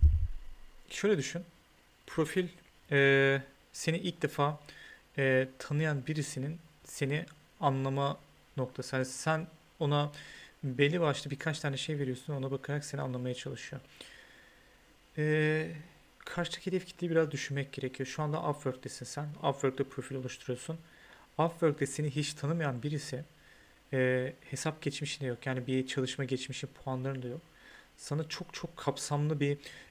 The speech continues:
e, şey vermez, iş vermez. O yüzden Upwork profilini ilk oluştururken göreceli düşük, yani yüz iki yüz dolarlık, üç yüz dolarlık alabileceğin işlerin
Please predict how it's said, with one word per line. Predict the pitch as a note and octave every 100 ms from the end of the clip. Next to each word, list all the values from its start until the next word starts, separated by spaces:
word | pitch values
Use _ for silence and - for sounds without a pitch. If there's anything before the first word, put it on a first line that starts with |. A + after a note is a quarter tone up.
| -
e, | C3+ C3
şey | C3 C#3 C3+
vermez, | C3 B2+ A#2+ - - - -
iş | D#3 -
vermez. | C3 B2 B2 - - - - -
O | D#3+
yüzden | D#3+ E3+ E3+ -
Upwork | D3 - E3+
profilini | - D3+ D#3 -
ilk | D3 D3
oluştururken | D3+ - F#3 F3+ - C#3+ - - -
göreceli | C#3+ D3 D#3+ D3
düşük, | C3 - - -
yani | B2+
yüz | B2+ C3+
iki | C#3+ E3+
yüz | C#3+
dolarlık, | C3+ B2 B2+ -
üç | D3 -
yüz | C#3
dolarlık | C3 B2+ D3
alabileceğin | C#3 C3 B2 D3+ D3+ -
işlerin | - - - C3+ D#3